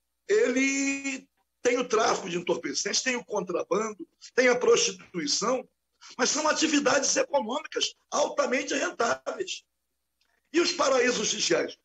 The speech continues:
Quem é que se apropria de tudo aquilo que é o resultado financeiro do crime organizado?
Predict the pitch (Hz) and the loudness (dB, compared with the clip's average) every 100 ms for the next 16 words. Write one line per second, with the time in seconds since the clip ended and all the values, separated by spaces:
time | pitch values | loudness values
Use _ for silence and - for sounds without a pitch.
0 | _ _ - 285 294 330 - - 262 247 | _ _ 0 2 2 0 0 0 0 0
1 | 208 180 202 262 262 233 - - _ _ | 0 0 0 0 2 0 0 -6 _ _
2 | _ _ - 262 - 330 359 285 247 - | _ _ -6 -6 -2 2 4 4 0 2
3 | 254 311 - 262 202 240 196 - 247 247 | 2 2 2 2 4 2 -2 0 0 0
4 | - 220 180 - 294 247 247 - _ _ | -6 -8 -6 -2 2 2 0 -8 _ _
5 | - 214 233 262 240 233 175 202 190 165 | -8 -6 0 0 0 0 0 0 -2 -4
6 | - | -8